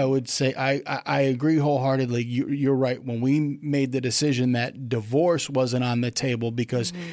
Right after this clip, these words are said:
Speaker 1: we agreed that the commitment and the covenant that we had made together to the Lord was going to be, um, ironclad. It was going to
Speaker 2: Mm-hmm.
Speaker 1: be
Speaker 2: It's non-negotiable.
Speaker 1: Yeah, it w-, that was it.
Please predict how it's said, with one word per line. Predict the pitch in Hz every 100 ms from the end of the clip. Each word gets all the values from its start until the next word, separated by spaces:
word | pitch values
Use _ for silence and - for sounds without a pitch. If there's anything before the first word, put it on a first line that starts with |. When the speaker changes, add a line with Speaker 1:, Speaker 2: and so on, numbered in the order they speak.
| 160
Speaker 1:
we | 131 131
agreed | 131 120 143 131 123
that | 120 -
the | 120 - _ _ _ -
commitment | 143 120 135 165 156 143
and | - 123
the | 127
covenant | - 147 131 131 139
that | 127 131
we | 123
had | 127 117
made | 120 117
together | 139 107 127 123 123
to | - 127
the | 110
Lord | 110 135 135 120 113 - - - _ _ _ -
was | 127 120
going | 113 135 127 120
to | -
be, | 113 117 120 117 117 113 - - - _
um, | 113 110 110 110 110 123 -
ironclad. | 127 127 117 110 - 151 143 139 139 135 -
It | 131 -
was | 117 113
going | 127 123 120
to | -
Speaker 2:
Mm-hmm. | 117
Speaker 1:
be | 120 120 117
Speaker 2:
It's | 113
non-negotiable. | 214 196 165 190 175 - 135
Speaker 1:
Yeah, | 131 113 -
it | 131
w-, | 131 131 131 123
that | 127 135
was | 156 127 127 -
it. | 139 113